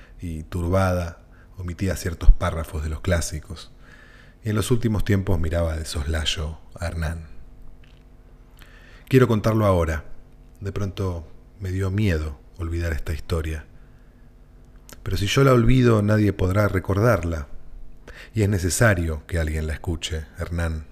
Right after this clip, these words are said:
que entre el montón de porquerías hechas en tu vida haya siempre un sitio para esta, de hace mucho, de cuando tenías dieciocho años y eras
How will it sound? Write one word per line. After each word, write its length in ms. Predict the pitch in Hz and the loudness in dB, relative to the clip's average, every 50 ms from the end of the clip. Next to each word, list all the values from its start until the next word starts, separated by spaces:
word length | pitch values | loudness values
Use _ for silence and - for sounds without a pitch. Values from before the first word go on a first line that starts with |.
| - - - - - - - - - - - - - - - - | -16 -16 -16 -20 -20 -20 -20 -20 -20 -20 -20 -20 -20 -20 -16 -8
que 80 | - | -8
entre 200 | 95 85 - 92 | -6 -2 0 2
el 80 | 95 95 | 2 2
montón 380 | 92 90 90 87 - 131 135 | 0 0 -2 0 2 2 4
de 100 | 127 123 | 4 4
porquerías 800 | - 104 95 90 - - 101 101 117 123 104 95 87 85 - - | 4 2 0 -2 0 0 0 2 2 2 2 2 2 0 -2 -4
hechas 320 | 98 92 - 95 85 - | -6 -4 -4 -4 -2 -2
en 140 | 101 92 82 | -2 -4 -2
tu 140 | - 98 101 | -2 0 2
vida 400 | 113 117 113 110 104 101 - - - | 2 4 4 2 2 0 -2 -6 -8
haya 240 | - 95 - 110 95 | -6 -4 -4 -2 -4
siempre 520 | - - 123 127 127 127 120 - 113 110 | -4 -2 -2 0 0 0 0 0 2 2
un 160 | 101 98 92 | 2 2 0
sitio 460 | - - 123 117 - - - 101 87 | 0 0 0 -2 -2 -2 -2 -2 -2
para 220 | - 85 82 85 95 | -2 -2 -2 0 2
esta, 440 | 104 - - - - - - - - - - - - | 2 2 2 0 -2 -6 -8 -8 -12 -16 -18 -10 -8
de 120 | 90 90 | -6 -6
hace 180 | 80 - - 87 | -4 -4 -4 -4
mucho, 460 | 90 101 101 82 - - 87 - - - - - - - - - - - - - | -2 -2 -2 -2 -4 -6 -8 -10 -10 -14 -20 -20 -20 -20 -20 -20 -20 -20 -20 -10
de 120 | - 92 87 | -8 -8 -2
cuando 280 | - 95 90 92 92 | 0 0 2 2 0
tenías 340 | 90 110 113 117 120 101 90 | 0 2 2 2 2 2 2
dieciocho 600 | 90 87 78 - - 95 101 98 - - 92 98 | 0 0 -2 -2 0 0 0 0 0 0 2 2
años 420 | 101 101 98 95 92 85 - - - | 2 2 2 0 -2 -2 -4 -4 -4
y 60 | 87 | -4
eras 420 | 85 85 82 76 - - - - | -2 -2 -4 -4 -6 -10 -14 -16